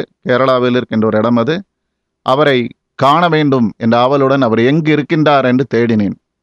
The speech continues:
தேடி அவரை கண்டுபிடித்து அவர் பாதங்களில் விழுந்து வணங்கி, "நான் இப்படி ஒரு முதல்வர் ஆவேன் என்று உங்களுக்கு தெரியுமா?" என்று கேட்டேன். அவருடைய பதில், "ஏன், எனக்கு அன்றே தெரியும் நீ இந்த மாதிரி வருவாய்" என்று.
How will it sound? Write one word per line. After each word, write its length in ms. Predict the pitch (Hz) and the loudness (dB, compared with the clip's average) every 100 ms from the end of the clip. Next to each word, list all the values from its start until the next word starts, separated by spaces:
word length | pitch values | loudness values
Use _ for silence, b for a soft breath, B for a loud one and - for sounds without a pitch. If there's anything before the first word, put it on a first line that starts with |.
| _ | _
தேடி 400 | 117 123 120 110 - _ _ - | 0 0 0 -2 -6 _ _ -6
அவரை 300 | 127 147 143 | -2 0 0
கண்டுபிடித்து 680 | - 131 131 131 120 - 127 - _ _ _ _ _ _ | 0 0 0 0 -2 -2 -6 -6 _ _ _ _ _ _
அவர் 300 | 123 139 135 - _ _ _ _ _ _ | -2 0 -2 -4 _ _ _ _ _ _
பாதங்களில் 520 | 139 156 170 160 147 | 0 2 2 0 0
விழுந்து 380 | 123 127 120 113 95 _ _ _ 107 | 2 2 2 0 -4 _ _ _ -4
வணங்கி, 520 | 113 135 147 127 107 87 _ _ _ _ _ _ _ _ _ | -2 0 0 0 -2 -6 _ _ _ _ _ _ _ _ _
"நான் 320 | 117 127 160 | -2 0 0
இப்படி 480 | 165 131 165 147 104 - | 0 -4 -2 0 -2 -4
ஒரு 180 | 120 123 | -2 0
முதல்வர் 420 | 131 170 170 151 | 0 0 2 2
ஆவேன் 400 | 135 135 131 123 | 2 2 0 0
என்று 260 | 117 120 | -2 0
உங்களுக்கு 380 | 117 123 127 117 | 2 0 0 -4
தெரியுமா?" 520 | 107 110 127 131 127 | -4 -2 0 2 0
என்று 200 | 120 110 | 0 0
கேட்டேன். 420 | 101 104 - 95 - _ _ _ _ _ | -2 -4 -4 -10 -12 _ _ _ _ _
அவருடைய 460 | 127 139 143 131 117 | -4 0 2 0 0
பதில், 340 | 127 135 147 - | -2 -2 -6 -12
"ஏன், 340 | - 127 165 131 98 _ | -2 0 2 0 -4 _
எனக்கு 300 | 123 127 123 | -4 -2 0
அன்றே 320 | 123 127 143 | 0 2 0
தெரியும் 400 | 120 117 120 98 - _ _ | 0 -2 0 -2 -6 _ _
நீ 160 | 110 117 | -4 -2
இந்த 260 | 120 123 | 0 0
மாதிரி 280 | 120 123 120 | 0 0 0
வருவாய்" 380 | 110 110 117 117 | 0 0 0 0
என்று. 300 | 104 98 98 | -2 -2 -6